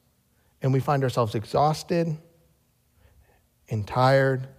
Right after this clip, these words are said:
and we begin asking, "Why do I feel so lonely whenever I'm around people all the time?"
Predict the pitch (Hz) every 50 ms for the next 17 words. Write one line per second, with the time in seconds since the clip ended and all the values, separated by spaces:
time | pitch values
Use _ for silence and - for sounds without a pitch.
0 | - - _ _ _ _ _ _ _ _ _ _ _ _ _ _ - - 117 110
1 | 107 117 110 110 117 131 127 131 131 131 127 - 123 113 110 120 139 156 156 151
2 | 147 - - 160 147 - - 156 143 135 131 131 135 127 110 101 98 98 180 -
3 | - _ _ _ - 127 127 123 120 117 110 - - 139 160 170 196 180 165 170
4 | 185 190 170 - - - 107 - - 101 104 120 - _ _ _ _ _ _ _
5 | _ _ _ - - 120 117 113 110 107 110 113 - - - - - - - 120
6 | 123 190 185 -